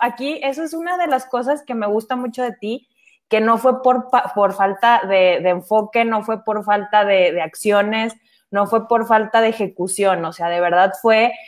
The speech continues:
estar una y otra vez, una y otra vez, una y otra vez, que había que sanar lo emocional, había que sanar lo emocional, había que hacer lo otro, o sea, fue de no parar, o sea, dos años enteros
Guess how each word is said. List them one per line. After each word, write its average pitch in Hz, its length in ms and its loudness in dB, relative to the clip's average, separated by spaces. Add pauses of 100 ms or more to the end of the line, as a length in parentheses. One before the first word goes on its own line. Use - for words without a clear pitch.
(140)
estar 196 580 2 (300)
una 240 480 4
y 233 120 2
otra 220 260 0
vez, 214 300 0
una 220 260 -2
y 220 80 0
otra 208 260 -2
vez, 208 240 0
una 202 220 -4
y 208 60 0
otra 202 240 0
vez, 202 200 0 (340)
que 220 80 0
había 208 200 2
que 208 80 -6
sanar 208 260 0
lo 202 80 2
emocional, 190 520 0
había 185 180 4
que 185 80 -6
sanar 180 240 -2
lo 180 80 0
emocional, 190 460 -2
había 185 220 2
que 190 80 -2
hacer 196 180 -4
lo 190 100 2
otro, 190 220 0
o - 20 -4
sea, 196 180 0 (320)
fue 233 260 2
de 269 140 4
no 277 300 2
parar, 269 400 2
o 180 80 4
sea, 185 180 0
dos 233 340 0
años 285 420 -2
enteros 220 720 0